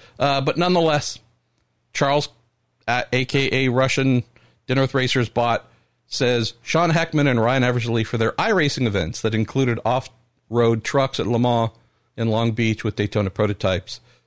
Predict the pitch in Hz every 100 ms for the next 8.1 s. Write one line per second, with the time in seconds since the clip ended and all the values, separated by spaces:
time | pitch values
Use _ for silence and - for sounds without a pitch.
0 | - - 113 110 110 104 - 98 95 95
1 | 98 104 101 107 98 - 104 101 101 95
2 | - _ _ _ _ _ - 104 101 98
3 | 107 104 - 117 113 117 135 143 131 127
4 | - - 107 117 117 113 110 113 117 120
5 | 135 - 139 123 127 - 120 - 123 113
6 | 104 101 104 101 101 - 71 98 92 95
7 | 92 - 92 - 101 - 87 80 71 -